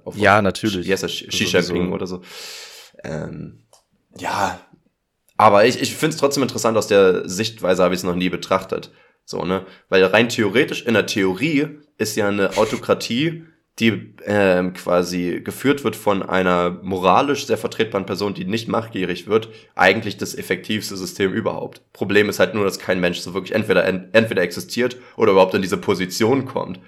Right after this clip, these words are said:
Speaker 1: Weil du kannst ja nicht ein, ein Alleinherrscher werden, wenn du nicht machtgierig bist, weil du musst ja <laughs> irgendwie in diese Position kommen, alles andere abzuschaffen, so.
Speaker 2: Ja,
Speaker 1: Das ist irgendwie
Speaker 2: meintest,
Speaker 1: so das
Speaker 2: meintest
Speaker 1: Ding.
Speaker 2: du das nicht letzte F-, äh, Folge? Ähm, und wie jeder Mensch oder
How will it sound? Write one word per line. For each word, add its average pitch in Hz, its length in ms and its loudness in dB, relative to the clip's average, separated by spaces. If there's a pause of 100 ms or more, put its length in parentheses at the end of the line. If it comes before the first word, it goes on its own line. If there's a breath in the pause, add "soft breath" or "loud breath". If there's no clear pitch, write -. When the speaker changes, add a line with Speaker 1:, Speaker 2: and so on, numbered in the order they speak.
Speaker 1:
Weil 101 120 -2
du 98 160 -4
kannst 110 260 2
ja 107 40 4
nicht 101 220 0
ein, 95 300 -2 (200 loud breath)
ein - 60 -6
Alleinherrscher 98 640 4
werden, 92 400 0 (140)
wenn 104 100 0
du 95 60 2
nicht 113 160 0
machtgierig 98 500 -2
bist, 95 160 -8
weil 95 80 2
du 95 60 -4
musst 135 240 4
ja 123 100 6 (120)
<laughs> - 100 -6
irgendwie 143 300 -4
in 107 40 -8
diese 110 200 2
Position 123 560 4
kommen, 110 160 2
alles 104 180 -4
andere 104 240 2
abzuschaffen, - 560 -4
so. 92 180 -8 (500 loud breath)
Speaker 2:
Ja, 101 180 -2
Speaker 1:
Das 104 80 2
ist - 20 2
irgendwie 101 40 4 (100)
Speaker 2:
meintest, 92 180 -2
Speaker 1:
so 90 60 -2
das 92 100 -2
Speaker 2:
meintest 101 260 0
Speaker 1:
Ding. 120 40 0
Speaker 2:
du 123 40 2
das 139 160 -4
nicht 127 180 -10
letzte 123 260 -4
F-, 123 340 -16
äh, 117 160 -2
Folge? 113 540 -2 (500 soft breath)
Ähm, 95 560 -6 (240)
und 95 180 -10
wie 98 80 -8
jeder 101 720 0 (160)
Mensch 101 320 -10 (640)
oder 92 440 2